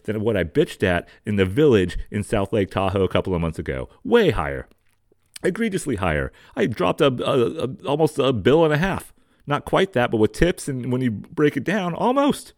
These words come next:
A hundred and thirty something dollars for four fucking burgers and three beers.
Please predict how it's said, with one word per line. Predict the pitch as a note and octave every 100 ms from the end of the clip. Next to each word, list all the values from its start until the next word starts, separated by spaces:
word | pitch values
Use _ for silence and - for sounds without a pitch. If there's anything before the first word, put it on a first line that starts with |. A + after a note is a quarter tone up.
| _ _ _ _ _ _ _ _ _
A | C3+
hundred | G#3+ A3
and | D#3 - -
thirty | G#3+ A3 F#3+
something | F#3 F#3 E3
dollars | F3 E3
for | C3+
four | - E3 D#3+
fucking | - D3+ - B2+
burgers | C3+ C#3 C#3+
and | - A#2 A2+ -
three | D3 C#3+ A#2+
beers. | C3 A2+ D#2+ -